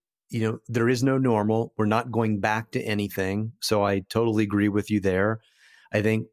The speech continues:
we're all learning new behaviors. And when you think about, depending on where you live, because this has become a very local thing, obviously, but it could be a solid year or more of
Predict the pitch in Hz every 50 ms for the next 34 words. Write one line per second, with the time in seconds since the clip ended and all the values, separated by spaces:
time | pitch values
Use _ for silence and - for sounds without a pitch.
0 | _ - 117 110 113 110 113 - - - 120 113 117 123 117 113 107 104 110 113
1 | 117 120 120 117 110 110 107 110 110 101 104 110 101 90 104 107 110 104 117 131
2 | 143 151 147 143 - - _ _ _ _ _ _ _ _ _ _ _ _ - 143
3 | 139 139 143 139 131 - - - 196 196 - 202 160 151 139 135 - - _ _
4 | _ _ _ _ _ _ _ _ - - 123 113 139 - - 165 180 190 190 180
5 | 175 160 143 131 127 139 143 139 131 120 120 117 110 107 117 135 127 110 101 98
6 | 101 117 127 - - _ _ _ _ _ _ - - 113 110 - 113 107 101 104
7 | 113 107 - 113 98 95 101 107 - - 113 110 104 95 92 110 104 104 104 101
8 | 95 101 107 107 - - 110 98 - - 135 135 123 110 101 95 92 95 98 92
9 | - - 104 98 95 95 95 - _ _ _ _ _ _ _ _ _ _ _ _
10 | _ _ _ _ _ - - 139 131 156 185 185 - - 220 156 127 127 147 147
11 | 127 107 98 - - - - 135 135 143 147 139 131 113 104 104 101 98 98 107
12 | 120 135 143 143 139 131 131 - 127 113 107 107 110 110 110 104 101 95 92 90
13 | 87 - _ _ _ _ _ _ _ _ _ _ _ - 117 107 101